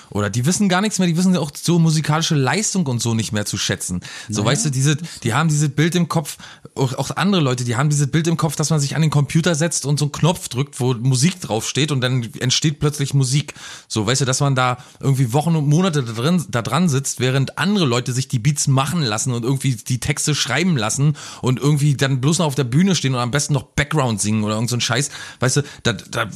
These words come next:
Speaker 1: oder Playback singen, so, da denkt man sich doch die ganze Zeit, "Ey, Leute, ihr müsst doch mal wieder ein bisschen die Qualität gut finden" und sowas alles. Das ist alles nicht mehr drin. Letztens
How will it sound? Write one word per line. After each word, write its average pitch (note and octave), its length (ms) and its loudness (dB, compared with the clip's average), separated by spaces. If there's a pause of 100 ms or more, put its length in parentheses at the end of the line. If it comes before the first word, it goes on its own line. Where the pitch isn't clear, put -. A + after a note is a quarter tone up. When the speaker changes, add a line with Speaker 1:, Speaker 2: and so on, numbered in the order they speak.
(180)
Speaker 1:
oder A#2 140 -2
Playback C3 420 2
singen, A#2 220 0
so, A#2+ 160 0 (260)
da A#2+ 100 0
denkt C3+ 180 2
man C#3+ 100 2
sich C3+ 120 2
doch B2 120 -2
die B2 100 -8
ganze C3+ 260 0
Zeit, C#3 220 0 (640)
"Ey, B2+ 200 0
Leute, E3+ 260 2
ihr D3 140 2
müsst D#3+ 160 2
doch C#3+ 80 -2
mal D3 220 2
wieder D#3 140 2
ein D3 100 2
bisschen D3 380 2 (420)
die - 160 -12
Qualität D3+ 640 0
gut D3 160 2
finden" A#2+ 320 0
und G#2+ 160 -2
sowas G#2 240 -2
alles. G#2 180 -4
Das B2+ 100 -2
ist C3 80 -2
alles F3 260 0
nicht F3+ 100 4
mehr F#3+ 140 4
drin. F3+ 260 2 (240)
Letztens F#3 460 2